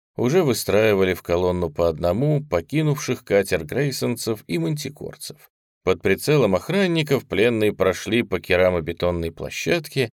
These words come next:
а когда стали подниматься к терминалу, Тейсман разглядел ушедшую впереди женщину. Женщину,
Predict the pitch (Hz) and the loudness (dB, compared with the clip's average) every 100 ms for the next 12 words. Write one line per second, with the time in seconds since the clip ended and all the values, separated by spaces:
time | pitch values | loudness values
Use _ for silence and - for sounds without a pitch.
0 | _ - 95 107 110 160 143 147 131 117 | _ -4 2 2 2 2 2 4 4 4
1 | 98 98 90 107 139 - 101 - 95 87 | 2 -2 0 2 2 2 -4 -2 -2 0
2 | 95 135 175 117 80 - _ - - 147 | 0 2 2 2 -2 -6 _ -2 -2 0
3 | 120 110 101 82 90 82 117 131 123 - | -2 0 0 0 -4 -2 2 2 0 0
4 | 104 101 - 95 - 87 85 82 123 104 | -2 -2 -2 -4 -2 -4 -4 -2 -4 -2
5 | 85 73 - - 64 - _ _ _ 87 | -6 -6 -8 -8 -10 -20 _ _ _ -4
6 | 127 202 - 151 156 143 107 | 0 0 0 0 2 2 2